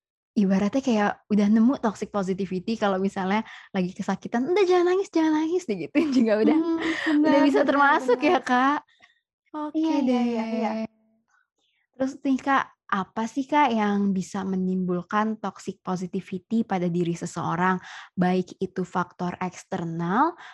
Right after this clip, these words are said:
Speaker 1: maupun faktor internalnya?
Speaker 2: Oke, kalau dari yang faktor internal itu biasanya berkaitan dengan pola pikir seseorang.
Speaker 1: Hmm.
Speaker 2: Jadi ketika seseorang itu punya pola pikir yang agak kurang sehat ya gitu, kayak,
Speaker 1: Oke.
Speaker 2: kayak misalnya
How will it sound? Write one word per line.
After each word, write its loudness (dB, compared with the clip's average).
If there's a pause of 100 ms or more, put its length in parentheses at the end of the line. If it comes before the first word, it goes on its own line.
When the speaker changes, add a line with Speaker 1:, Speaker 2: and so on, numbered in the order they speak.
(120)
Speaker 1:
maupun 0
faktor -4
internalnya? -4 (1400)
Speaker 2:
Oke, -4
kalau 2
dari -2
yang -6
faktor -4
internal -4
itu -6
biasanya -4
berkaitan -4
dengan -6
pola 2
pikir -4
seseorang. -4 (240)
Speaker 1:
Hmm. 6
Speaker 2:
Jadi 2
ketika 0
seseorang 0
itu -8
punya -2
pola 2
pikir -2
yang 0 (400)
agak -4
kurang 0
sehat 0
ya 0
gitu, -8
kayak, -2
Speaker 1:
Oke. 2
Speaker 2:
kayak 4
misalnya -6